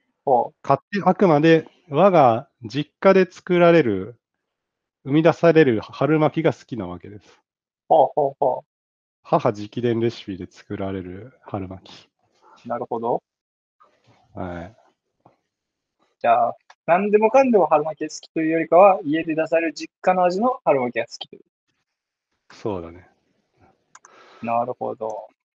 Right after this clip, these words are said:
Speaker 1: ちなみに、<clears throat> その実家の味みたいな春巻き以外で何かあるんですか？
Speaker 2: いや、正直、いくつか分類はできるんだけど、
Speaker 1: はい。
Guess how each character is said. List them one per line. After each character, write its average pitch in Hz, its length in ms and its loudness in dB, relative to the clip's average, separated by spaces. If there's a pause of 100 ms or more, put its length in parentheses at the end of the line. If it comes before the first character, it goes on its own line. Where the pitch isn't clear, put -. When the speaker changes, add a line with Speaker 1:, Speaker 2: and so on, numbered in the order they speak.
(360)
Speaker 1:
ち - 160 -14
な 190 140 2
み 202 160 -2
に、 196 340 4 (280)
<clears throat> - 400 -20
そ 156 180 -8
の 156 200 -4
実 143 260 -4 (220)
家 180 140 4
の 170 220 6
味 165 180 2
み 180 140 -8
た 147 120 6
い 120 100 2
な 110 220 -6
春 143 160 -2
巻 143 280 -6
き 143 40 0
以 139 40 -2
外 113 160 4
で 117 60 -18
何 117 220 -6
か 120 120 -10
あ 120 60 -12
る - 120 -20
ん - 20 -20
で - 60 -20
す - 80 -20
か？ 120 260 -4 (1500)
Speaker 2:
い 135 60 -8
や、 131 140 2
正 160 220 0
直、 107 760 -4
い 160 100 -8
く 202 140 -2
つ - 120 -8
か 110 140 2 (480)
分 156 240 2
類 170 140 6
は 156 80 6
で 139 100 0
き 147 120 -2
る 123 100 -2
ん 98 40 -4
だ 87 100 -10
け 92 100 -10
ど、 92 440 -8 (300)
Speaker 1:
は 117 200 -6
い。 - 40 -18